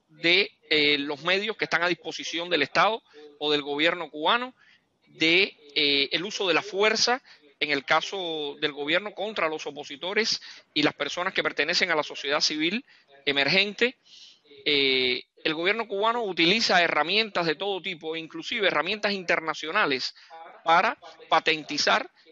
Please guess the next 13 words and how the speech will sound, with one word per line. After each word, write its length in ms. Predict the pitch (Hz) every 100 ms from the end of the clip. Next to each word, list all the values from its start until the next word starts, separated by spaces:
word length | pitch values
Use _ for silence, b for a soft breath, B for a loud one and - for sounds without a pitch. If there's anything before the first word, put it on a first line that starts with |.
| _ -
que, 240 | 160 151 165
eh, 320 | 151 139 139 _ _
apoya 640 | 147 147 202 220 220 233 - -
y 100 | 160
ampara 580 | 147 147 190 156 120 -
a 80 | 147
sus 180 | 160 147
ciudadanos 640 | 156 143 156 139 123 - b b -
y 80 | 160
que 160 | 165 160
ayuda 480 | 160 226 240 247 -
y 80 | 170
beneficia 640 | 165 160 240 214 160